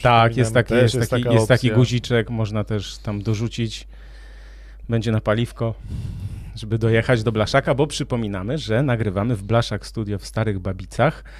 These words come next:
Speaker 1: gdzie też możecie wy nagrywać, jeśli macie taką potrzebę i taką wenę, bo można też nagrać tak zwany utwór muzyczny.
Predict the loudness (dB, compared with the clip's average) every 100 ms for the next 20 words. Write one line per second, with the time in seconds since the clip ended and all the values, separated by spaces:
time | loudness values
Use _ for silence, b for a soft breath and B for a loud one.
0 | B B -8 0 2 2 0 0 0 -2
1 | -2 0 0 0 2 2 2 0 0 0
2 | 0 -2 -6 -6 -6 -4 -6 -6 -6 -6
3 | -6 -4 -6 -6 -8 -10 -10 -2 -2 0
4 | -2 -2 -4 -4 -4 -2 -2 0 0 -2
5 | -4 -6 -8 -8 -10 -8 -8 -6 -8 -12
6 | b b -12 -8 -6 -4 -6 -6 -4 -2
7 | -2 -4 -6 -12